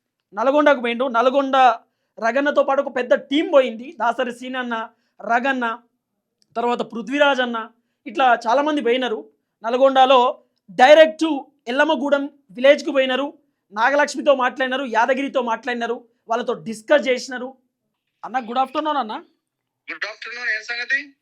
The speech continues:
Speaker 1: అన్న, మీరు ఒక చిన్న లైవ్లో ఉన్నారు.
Speaker 2: ఏంటా లైవ్?
Speaker 1: ఆ, ఇప్పుడు నిన్న మీరు నల్గొండకు పోయినారు కదా అన్న, గతంలో కైలాస్ నేత విషయంలో కూడా కోమటిరెడ్డి వెంకటరెడ్డి అబ్జెక్షన్ చేసిండు. ఇప్పుడు సర్పంచ్గా పోటీ చేస్తా ఉంటే బీసీ బిడ్డల పైన కోమటిరెడ్డి వెంకటరెడ్డి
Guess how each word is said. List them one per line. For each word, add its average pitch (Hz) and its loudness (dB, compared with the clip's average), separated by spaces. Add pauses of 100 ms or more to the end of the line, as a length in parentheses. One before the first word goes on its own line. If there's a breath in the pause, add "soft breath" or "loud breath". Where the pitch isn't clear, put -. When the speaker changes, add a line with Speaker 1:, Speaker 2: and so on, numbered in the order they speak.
(120)
Speaker 1:
అన్న, 202 -10
మీరు 247 -8
ఒక 240 -10
చిన్న 240 -8
లైవ్లో 254 -4
ఉన్నారు. 208 -12 (1080)
Speaker 2:
ఏంటా 156 -12
లైవ్? 143 -12 (200)
Speaker 1:
ఆ, - -14
ఇప్పుడు 196 -14
నిన్న 202 -12
మీరు 233 -12
నల్గొండకు 254 -4
పోయినారు 240 -8
కదా 185 -14 (400)
అన్న, 226 -14
గతంలో 214 -12
కైలాస్ 247 -8
నేత 247 -12
విషయంలో 220 -14
కూడా 240 -12
కోమటిరెడ్డి 214 -16
వెంకటరెడ్డి 202 -16
అబ్జెక్షన్ 202 -16
చేసిండు. 160 -20
ఇప్పుడు 220 -20
సర్పంచ్గా 233 -14
పోటీ 226 -12
చేస్తా 220 -14
ఉంటే 220 -14
బీసీ 208 -16
బిడ్డల 220 -12
పైన 220 -12
కోమటిరెడ్డి 214 -14
వెంకటరెడ్డి 190 -18